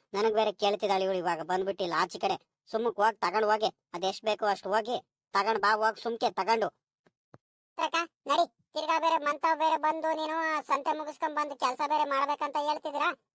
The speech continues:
Speaker 2: ನಡ್ರಿ, ಹೋಗ್ ಅನ್ಕೊಂಡ್ ನಡ್ರಿ. ಅಲ್ ಕಣ ಜೋ, ನಂತವ್ಳೆ ನೆನೆ ದುಡ್ಡು ಕೊಟ್ಟಿಯಾ, ಕೊಟ್ಟಿಲ್ಲ ಅಂತ ಏನು ಹೇಳ್ತಿಲ್ಲ. ಆದ್ರೂ ನಿನ್ಗೊಂದ್ ಮಾತ್ ಕೇಳ್ದಂಗೆ ದುಡ್ಡು ಹೆಂಗ್ ತಕೊಂಡ್ ಹೋಗೋಣ? ಅದಕ್ಕೆ ಕೇಳ್ದೆ. ಎಷ್ಟು, ಒಂದ್ ಐನೂರು ರೂಪಾಯಿ ತಕೊಂಡ್ ಹೋಗೋಣ? ಆ, ಏನ್ ತ-, ಏನ್ ತಕೊಂಡ್ ಬರೋಣ ಅಂತ ಕೇಳೋಣ ಒಂದ್ ಮಾತಂತ ನಿನಗೆ,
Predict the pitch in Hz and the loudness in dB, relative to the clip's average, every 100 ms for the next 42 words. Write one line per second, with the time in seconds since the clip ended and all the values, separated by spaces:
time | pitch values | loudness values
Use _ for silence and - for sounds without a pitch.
0 | _ 285 302 285 311 311 294 208 - - | _ -4 -2 0 0 0 -2 -2 -2 -4
1 | 269 _ _ _ _ _ _ _ _ 214 | -6 _ _ _ _ _ _ _ _ -10
2 | 240 277 254 247 269 247 _ _ - 196 | 0 2 2 2 2 -2 _ _ -12 -8
3 | 220 254 240 240 226 220 285 208 254 - | -6 -4 -2 -2 -2 -2 -4 -4 -8 -4
4 | 240 247 269 233 _ - 233 - 269 262 | -6 0 0 0 _ -8 -6 -2 0 0
5 | 247 254 240 220 247 254 247 196 _ _ | 0 -4 -2 -2 -4 -2 -4 -4 _ _
6 | _ - 254 277 269 262 269 262 269 247 | _ -6 -2 0 0 0 -2 0 0 0
7 | 254 233 269 254 254 254 226 233 269 277 | -2 -2 -2 0 -2 -2 -4 -2 -2 -2
8 | 285 320 302 277 208 - _ _ 220 247 | -4 -2 -2 -2 -4 -10 _ _ -8 -6
9 | 247 262 - 262 254 226 _ _ - 247 | -4 -6 0 0 2 -2 _ _ -6 -4
10 | - 262 233 226 254 254 220 233 233 220 | -2 -2 0 0 0 -2 -2 -2 -2 -4
11 | 233 214 208 208 330 - _ _ 214 208 | -4 -4 -4 -4 -4 -8 _ _ -10 -6
12 | 202 262 277 277 254 247 226 247 240 233 | -2 -2 0 0 0 -2 -6 -4 -2 -2
13 | 226 269 - 262 262 240 233 220 220 - | -4 -6 -2 0 0 -2 -4 -4 -4 -4
14 | 220 285 269 269 330 | -6 -6 -4 -2 0